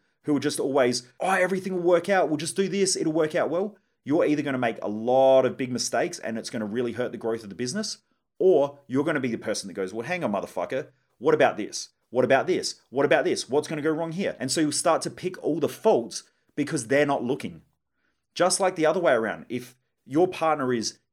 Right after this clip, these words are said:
down and they're depressed and they're feeling shit, you'll tend to come in and pick them up and go, "Hey, it's not that bad. Look, how about we do this? How about," because you're naturally lifting them up when they're down below the average line.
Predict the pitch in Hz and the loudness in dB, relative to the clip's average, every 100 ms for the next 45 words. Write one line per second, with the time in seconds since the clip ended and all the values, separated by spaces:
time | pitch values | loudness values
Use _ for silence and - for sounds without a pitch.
0 | - 143 151 139 120 107 101 - - 156 | -4 2 6 6 4 0 -4 -4 0 2
1 | 135 - 120 110 - 143 127 - - 170 | 2 -2 -6 -8 -6 -6 -6 -6 -4 -2
2 | - _ _ - 135 143 160 131 - 139 | -4 _ _ -4 -2 -2 -4 -4 -4 -4
3 | 135 - 107 123 147 123 113 123 131 151 | -4 -6 -6 -2 -2 -2 -4 -4 -4 -6
4 | 127 156 135 123 151 135 117 - _ _ | -6 -4 -2 -2 0 0 0 -2 _ _
5 | - 156 131 151 156 143 135 135 135 120 | -4 -4 2 2 4 2 0 -4 -4 -4
6 | 127 135 139 - _ _ _ 147 147 143 | -2 -2 0 -4 _ _ _ -6 -4 -2
7 | 147 151 143 156 127 131 131 117 139 151 | 0 0 -2 -4 -4 -4 -4 -2 0 -2
8 | 120 120 104 110 120 110 101 101 110 117 | -2 -2 -2 0 0 0 -2 2 2 2
9 | 117 117 110 - 104 104 90 101 110 85 | -4 -6 -6 -4 -6 -6 -6 -4 -4 -6